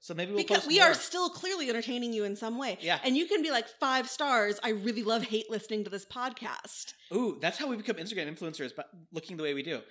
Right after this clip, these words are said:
Speaker 1: We're not trying to get be-, we're not trying to be better. We're just, like, doing stuff, and we'll get people to interact with us by hating us. And guess what? It still clicks, baby. We're making money.
Speaker 2: See, that's how Austin and I bonded, is we hate the same things.
Speaker 1: It's, that's,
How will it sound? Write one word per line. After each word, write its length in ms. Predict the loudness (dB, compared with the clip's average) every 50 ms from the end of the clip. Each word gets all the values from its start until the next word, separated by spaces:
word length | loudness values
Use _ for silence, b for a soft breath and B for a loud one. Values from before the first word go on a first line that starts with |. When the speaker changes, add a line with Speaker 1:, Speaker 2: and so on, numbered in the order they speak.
| B B B B _ -10
Speaker 1:
We're 120 | -4 -4
not 120 | -2 -2 -4
trying 120 | -4 -6
to 60 | -6
get 120 | -8 -8 -8
be-, 60 | -10 -10 -8
we're 80 | -6
not 80 | -6 -6
trying 100 | -6 -8
to 20 | -6
be 60 | -6
better. 120 | -6 -4
We're 120 | -6 -6 -6
just, 140 | -6 -6
like, 200 | -6 -6 -6 -8 -8
doing 220 | -6 -6 -6 -6
stuff, 280 | -6 -4 -4 -4 -4 -6 -8
and 140 | -10 -10
we'll 100 | -10 -10
get 160 | -10 -12 -12 -10
people 380 | -12 -12 -8 -6 -6 -6 -6 B B B B B -16
to 100 | -16 -12
interact 440 | -8 -6 -2 0 0 0 0 -2 -4
with 80 | -6 -6
us 140 | -6 -8
by 220 | -8 -6 -6 -6 -6 -8 -8
hating 300 | -8 -6 -6 -6 -6 -4
us. 440 | -4 -4 -6 -6 -8 -10 -10 -10 b b b b b b b -14
And 140 | -12 -6 -4
guess 180 | -4 -4 -4 -4
what? 260 | -4 -6 -6 -6 -12 _ _ _ _ _
It 100 | -12 -10 -8
still 200 | -4 -4 -4 -4
clicks, 280 | -4 -6 -8 -8 -8
baby. 360 | -6 -6 -6 -4 -4 -6 -8 -6
We're 120 | -6 -6 -6
making 300 | -4 -6 -6 -6 -8 -8
money. 340 | -6 -6 -6 -6 -8 -10 B B B B B _
Speaker 2:
See, 120 | -4 0 2
that's 240 | 2 2 2 2
how 140 | 0 0 0
Austin 340 | 2 0 0 0 -2 -4 -4
and 80 | -2 -2
I 100 | -2 -2
bonded, 460 | -2 -4 -4 -4 -4 -2 -4 -4 -4
is 120 | -6 -6 -4
we 140 | -4 -6
hate 300 | -4 -4 -6 -6 -6 -6 -6
the 80 | -6
same 340 | -6 -4 -2 -2 -2 -2 -4
things. 340 | -4 -6 -4 -4 -4 -6 -6 -10 -14 -10 -8
Speaker 1:
It's, 160 | -6 -6 -2 0
that's, 260 | 0 0 0 -2